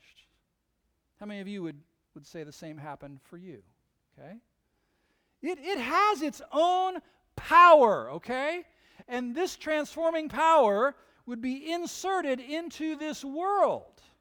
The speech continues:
but would remain relatively hidden or, or invisible within the larger world system. And that's true. But third, over time, it would exert a, a growing influence from within,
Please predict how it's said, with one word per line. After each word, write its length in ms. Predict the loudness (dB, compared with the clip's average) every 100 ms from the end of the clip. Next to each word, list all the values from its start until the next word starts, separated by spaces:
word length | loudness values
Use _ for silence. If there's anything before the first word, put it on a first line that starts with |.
| _ _ _ _ _ _ _ _ _ _ _
but 140 | 4 4
would 160 | 0
remain 420 | -2 0 0 0
relatively 580 | 0 0 -2 -6 -6 -4
hidden 360 | -2 -2 -4 -6
or, 220 | -6 -4
or 200 | -4 -4
invisible 920 | -4 -6 -2 -2 -2 -2 0 0 -2 -8 _ -8
within 500 | -8 -4 -2 0 0
the 80 |
larger 440 | 0 2 2 0 -6
world 320 | -4 -2 -4
system. 420 | -8 -12 -8 -8
And 100 | -6
that's 260 | -6 -6 -10
true. 280 | -10 -6 -4
But 220 | -6 -4
third, 320 | -4 -2 -2
over 300 | -2 -2 -4
time, 540 | -6 -6 -4 -6 -6 -12 _ _ -14
it 140 | -10
would 140 | -8
exert 520 | -8 -8 -4 -4 -4 -8 _ _ _ _
a, 240 | -12 -8 -8
a 40 |
growing 640 | -8 2 4 6 4 0
influence 800 | -4 -4 -4 -8 -8 -6 -4 -6
from 260 | -8 -8 -4
within, 760 | -6 -4 -4 -4 -6 -8 -14